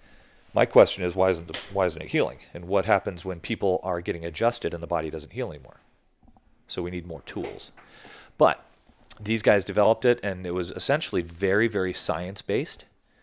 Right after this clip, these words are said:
Um, you know, they had their own ho-, basically a hospital, so to speak. But they would, they would bring people in with all sorts of issues. They would adjust them on a regular basis. They'd probably go through different, I don't know all the, I didn't read all the textbooks, right? I'm not the research guy,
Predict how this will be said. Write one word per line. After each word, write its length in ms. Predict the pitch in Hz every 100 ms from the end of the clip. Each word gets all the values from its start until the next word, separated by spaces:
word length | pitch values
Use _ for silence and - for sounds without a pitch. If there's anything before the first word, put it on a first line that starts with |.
| _ _ _ -
Um, 540 | 92 85 85 80 80 - _ _ _ -
you 140 | 87
know, 120 | 82
they 140 | 80 80
had 220 | 92 85
their 140 | 85
own 160 | 82 82
ho-, 140 | - -
basically 340 | 107 - 90
a 40 | 76
hospital, 520 | - 67 - 76 85
so 180 | - 87
to 60 | 85
speak. 280 | - 87 - - -
But 120 | - 127
they 120 | 185
would, 260 | 175 135
they 100 | 135
would 140 | 151 123
bring 160 | 110
people 300 | 117 127 107
in 80 | 104
with 140 | 101 -
all 220 | 90 98
sorts 280 | 107 101 92
of 80 | -
issues. 360 | 110 - 156 -
They 100 | 82
would 100 | 80
adjust 360 | 78 87 -
them 80 | 92
on 100 | 87
a 40 |
regular 300 | 82 82 85
basis. 420 | 78 107 - 80 -
They'd 260 | 82 82 - - - - - -
probably 260 | - 101 104
go 160 | 98
through 180 | 92 95
different, 280 | 90 92 87
I 40 |
don't 140 | 104 98
know 120 | 95
all 120 | 92
the, 120 | 90
I 60 | 80
didn't 160 | 98 87
read 120 | 87
all 100 | 78
the 60 |
textbooks, 460 | 78 80 - - -
right? 140 | 80
I'm 80 | 80
not 140 | 76 -
the 80 |
research 420 | 78 78 - - -
guy, 180 | -